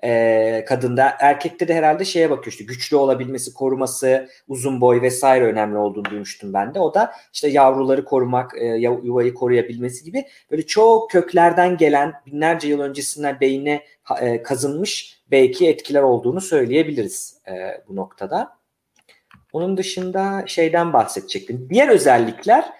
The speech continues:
e, bunlar da araştırmada çıkmışlar. Daha çok benzerlik işte, benzer tutum ve değerler. Aynı değerlerin varsa sana o şey, örnek veriyorum işte, e, sen homofobiksin,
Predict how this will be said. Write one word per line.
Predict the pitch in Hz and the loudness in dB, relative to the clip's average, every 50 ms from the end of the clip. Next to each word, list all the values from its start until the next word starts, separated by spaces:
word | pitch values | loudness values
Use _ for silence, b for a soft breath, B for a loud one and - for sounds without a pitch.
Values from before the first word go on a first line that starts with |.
| B B B B | B B B B
e, | 131 139 135 135 135 139 | -4 0 0 0 0 0
bunlar | 160 180 196 220 226 | -2 -2 0 0 2
da | 208 | 2
araştırmada | 175 147 131 123 - - - 117 113 107 113 107 | 2 2 0 0 -4 -8 -12 -10 -10 -8 -8 -8
çıkmışlar. | - - - - - - - 269 254 208 | -10 -12 -14 -16 -10 -6 -4 -4 -2 -2
Daha | 220 247 285 277 | -2 -2 -2 -2
çok | - 277 294 285 b b b b b - | -4 -8 -8 -8 b b b b b 0
benzerlik | 180 202 220 233 208 247 254 247 247 247 - - | 2 4 4 4 6 6 6 8 6 4 0 -6
işte, | - - - - 107 107 - - | -8 -8 -4 -2 -2 -2 0 0
benzer | 160 175 180 185 240 254 254 254 | 0 0 0 0 0 0 0 -2
tutum | - 196 - - 233 214 | -6 -12 -10 -8 -6 -4
ve | 214 202 | -4 0
değerler. | 170 180 175 175 170 165 147 135 113 98 92 - | 2 2 2 2 2 0 -2 -4 -6 -6 -6 -4
Aynı | - 170 190 196 196 185 180 | -2 0 0 0 0 0 2
değerlerin | 175 175 165 160 160 170 165 156 160 165 156 | 4 4 4 4 4 2 0 -2 -4 -4 -2
varsa | 175 208 226 214 - - - 214 233 294 - b b b b b | 0 2 2 0 0 -4 -4 -4 -4 -4 -6 b b b b b
sana | - - 170 175 180 175 | -8 -6 -4 -2 0 0
o | 180 | -2
şey, | 175 - 185 165 - - - | -2 -4 -4 -6 -6 -6 -4
örnek | - 190 202 208 220 220 | -2 -2 0 2 0 0
veriyorum | - 170 151 135 143 | 2 0 0 0 -2
işte, | - - - 127 120 123 B B B B B | -4 -4 -2 -2 -2 -4 B B B B B
e, | 147 151 147 - | 0 0 0 0
sen | - - 190 202 | 0 0 2 4
homofobiksin, | 214 214 220 220 226 226 220 262 254 - - 202 220 285 330 - | 6 6 6 6 6 4 4 4 0 -2 -2 -2 -2 -2 -2 -6